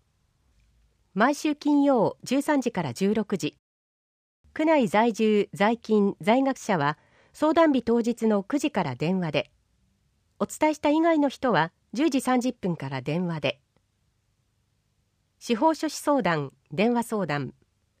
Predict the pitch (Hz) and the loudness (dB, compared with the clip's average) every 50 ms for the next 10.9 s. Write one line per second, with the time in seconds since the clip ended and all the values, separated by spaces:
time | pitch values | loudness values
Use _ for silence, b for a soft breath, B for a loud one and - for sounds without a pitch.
0 | _ _ _ _ _ _ _ _ _ _ - 226 285 302 - - 302 285 269 - | _ _ _ _ _ _ _ _ _ _ 0 0 0 0 0 0 -2 -2 0 -2
1 | 277 247 254 302 - - - 294 - 269 233 208 180 170 165 151 156 151 151 - | -2 0 2 0 0 0 -2 -4 0 0 2 2 2 2 0 0 -2 -4 -6 -8
2 | _ _ _ - - 247 269 269 269 262 - 262 240 226 214 208 - 285 311 302 | _ _ _ -6 -4 -4 -2 0 -2 -2 -2 0 0 0 0 0 0 -2 -2 -2
3 | - - 262 226 208 170 156 143 135 113 - - 180 175 175 156 160 156 143 135 | -2 -2 -2 -2 -2 -2 -2 -4 -6 -6 -6 -4 -4 -4 -2 -2 -2 -4 -4 -6
4 | - - _ _ _ _ _ _ _ _ _ _ _ _ _ _ _ _ _ _ | -10 -14 _ _ _ _ _ _ _ _ _ _ _ _ _ _ _ _ _ _
5 | _ - 190 226 285 311 294 - - - - 285 277 277 269 254 196 147 - - | _ 0 2 2 2 2 0 -6 -8 -6 -4 -2 0 2 2 2 2 0 0 -4
6 | - - 262 294 - 311 302 269 247 233 - 175 151 120 - - 190 202 196 196 | -4 -4 -2 0 0 0 0 0 0 -2 -4 -4 -6 -4 -4 -2 -2 -2 -2 -4
7 | 185 - 175 139 139 - - _ _ _ _ _ _ _ _ _ _ _ _ _ | -4 -6 -6 -6 -8 -8 -10 _ _ _ _ _ _ _ _ _ _ _ _ _
8 | _ _ _ _ _ _ _ _ _ _ _ _ - 285 302 320 320 320 302 262 | _ _ _ _ _ _ _ _ _ _ _ _ 0 0 2 4 4 4 4 2
9 | 233 - 240 233 233 208 233 226 - 226 214 196 190 - - 294 - 277 - - | 0 0 0 -2 0 0 -2 -2 0 0 0 0 0 0 -2 -2 -2 -2 -2 -2
10 | 160 151 135 - _ _ - 135 170 190 202 196 185 175 143 147 - - | -2 -2 -4 -4 _ _ -4 -2 0 0 0 -2 -4 -2 -2 -2 -4 -4